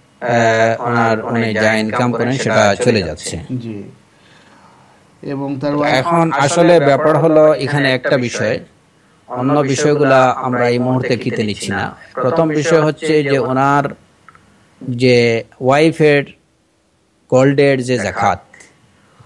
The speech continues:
Speaker 1: ওনার ওয়াইফের গোল্ডে, গোল্ডের জাকাত ওনার ওয়াইফের উপরেই ওয়াজিব।
Speaker 2: আচ্ছা।
Speaker 1: সেটা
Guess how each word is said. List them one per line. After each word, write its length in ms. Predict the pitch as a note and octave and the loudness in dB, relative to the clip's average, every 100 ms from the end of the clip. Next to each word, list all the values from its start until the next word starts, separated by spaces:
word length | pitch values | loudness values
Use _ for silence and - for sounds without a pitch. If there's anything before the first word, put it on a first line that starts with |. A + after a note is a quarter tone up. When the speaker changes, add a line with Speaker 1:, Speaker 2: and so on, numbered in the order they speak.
| _ _ _ _ _ _ - | _ _ _ _ _ _ -10
Speaker 1:
ওনার 340 | C3 C#3 E3+ | -2 2 2
ওয়াইফের 600 | D#3 D3+ F#3 F3+ G3 F#3+ E3 | 4 4 4 4 4 2 0
গোল্ডে, 520 | D3 D3+ D#3+ F3 E3+ | 0 2 4 4 4
গোল্ডের 480 | D3 D3+ D#3+ E3 D3 | 4 2 4 4 2
জাকাত 440 | C3 C3 D3 D3 | -2 -2 -2 -2
ওনার 220 | C#3 C3+ | -2 -2
ওয়াইফের 360 | B2+ C#3+ D3+ C#3 | -2 -2 0 0
উপরেই 320 | C3 C#3+ C#3+ | 2 2 2
ওয়াজিব। 360 | A#2+ F#2+ F#2 F2 _ _ _ _ - - - | 2 -2 -6 -16 _ _ _ _ -20 -20 -14
Speaker 2:
আচ্ছা। 280 | B2+ - G#2+ - - - - _ _ _ _ _ _ _ _ _ _ | -14 -14 -18 -20 -20 -20 -20 _ _ _ _ _ _ _ _ _ _
Speaker 1:
সেটা 600 | - C#3 E3 E3+ F#3+ | -4 0 2 4 2